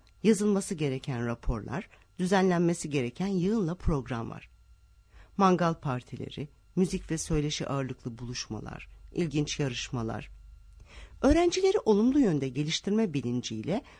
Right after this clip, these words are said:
ayda en az iki, üç etkinlik yapmak zorundayız. Etkinliklerin başarısı katılımla doğru orantılı olarak değerlendirilecek. Bu konuda okulun tüm olanaklarını sonuna kadar kullanabileceğiz.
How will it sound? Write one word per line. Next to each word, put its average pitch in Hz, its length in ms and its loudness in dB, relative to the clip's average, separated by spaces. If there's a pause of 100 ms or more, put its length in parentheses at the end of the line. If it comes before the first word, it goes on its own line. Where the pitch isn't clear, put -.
(140)
ayda 269 380 0
en 294 140 2
az 170 300 0
iki, - 400 -6 (120)
üç 302 260 -2 (100)
etkinlik 208 540 -4
yapmak 117 360 -6
zorundayız. - 600 -10 (880)
Etkinliklerin 165 720 0
başarısı 135 680 -4 (260)
katılımla 190 580 2
doğru 156 240 4
orantılı 127 460 -2
olarak 117 460 -6
değerlendirilecek. 120 920 -6 (720)
Bu 392 140 4
konuda 214 420 2
okulun 233 360 2
tüm - 260 4
olanaklarını 135 720 -2
sonuna 147 400 2
kadar 190 360 -2
kullanabileceğiz. 139 960 -4